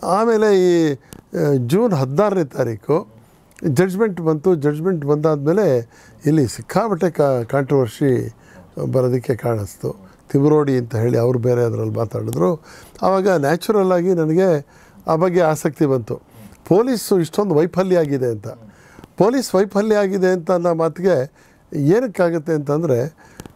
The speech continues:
usually ಒಬ್ಬ ಒಂದು ಯಾವುದೋ ಒಂದು ಮರ್ಡರ್ ಕೇಸ್ ಆಗಿರುತ್ತೆ, ರೇಪ್ ಕೇಸ್ ಆಗಿರುತ್ತೆ, ಅಥವಾ ದಲಿತರ ಮೇಲಿನ ದೌರ್ಜನ್ಯ, ಮಹಿಳೆಯರ ಮೇಲಿನ ದೌರ್ಜನ್ಯ, ಇವೆಲ್ಲ ಬಹಳ ಸೆನ್ಸಿಟಿವ್ ಇಶ್ಯೂಸ್.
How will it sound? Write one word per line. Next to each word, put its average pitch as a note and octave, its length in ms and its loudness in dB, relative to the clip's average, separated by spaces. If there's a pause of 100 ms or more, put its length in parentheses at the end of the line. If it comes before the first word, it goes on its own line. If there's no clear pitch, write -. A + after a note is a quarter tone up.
(140)
usually G#3 360 2
ಒಬ್ಬ F#3 180 0 (800)
ಒಂದು D3 200 2
ಯಾವುದೋ F3 160 2
ಒಂದು F#3+ 160 2
ಮರ್ಡರ್ D#3+ 280 0
ಕೇಸ್ D3 240 -2
ಆಗಿರುತ್ತೆ, B2+ 380 0
ರೇಪ್ E3+ 280 0
ಕೇಸ್ D#3+ 260 -2
ಆಗಿರುತ್ತೆ, B2+ 480 0 (440)
ಅಥವಾ C3+ 180 2
ದಲಿತರ F3+ 420 2
ಮೇಲಿನ E3 320 2
ದೌರ್ಜನ್ಯ, C#3 600 2 (520)
ಮಹಿಳೆಯರ G#3 540 4
ಮೇಲಿನ E3+ 360 0
ದೌರ್ಜನ್ಯ, B2+ 680 0 (400)
ಇವೆಲ್ಲ F3+ 300 2
ಬಹಳ C#3+ 320 -2 (680)
ಸೆನ್ಸಿಟಿವ್ G3 440 2
ಇಶ್ಯೂಸ್. C3+ 440 0